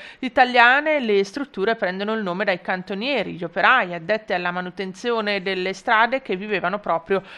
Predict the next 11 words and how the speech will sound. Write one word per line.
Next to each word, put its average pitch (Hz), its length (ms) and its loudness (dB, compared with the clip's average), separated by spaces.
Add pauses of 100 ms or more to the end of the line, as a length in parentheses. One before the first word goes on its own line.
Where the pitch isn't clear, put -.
(120)
sul 262 280 -2
luogo 208 420 4
di 202 280 -6
lavoro. 180 540 0
Col 170 180 -4
loro 190 220 0
inconfondibile 190 960 -4
colore 185 500 0
rosso 214 500 -2
pompeiano 226 760 0
divennero 196 520 0